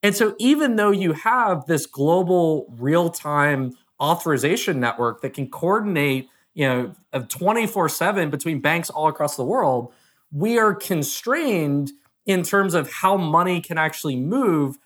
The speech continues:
to settle transactions over that network based upon when banks are open and when bank wires can actually be processed.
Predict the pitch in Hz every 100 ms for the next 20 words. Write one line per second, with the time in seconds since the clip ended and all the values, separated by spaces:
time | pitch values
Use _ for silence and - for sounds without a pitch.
0 | _ - 165 - - 247 294 247 - 151
1 | 131 113 120 - 123 107 101 - _ _
2 | 156 147 139 123 123 107 104 104 113 -
3 | _ _ - 135 185 247 - 202 - 147
4 | 151 151 151 117 156 185 156 202 302 175
5 | - - - _ 160 165 254 415 131 117
6 | 151 175 _ - 196 185 143 170 180 180
7 | 175 127 147 170 165 143 139 139 139 131
8 | - - 131 120 123 135 120 101 110 -
9 | 107 - 107 - -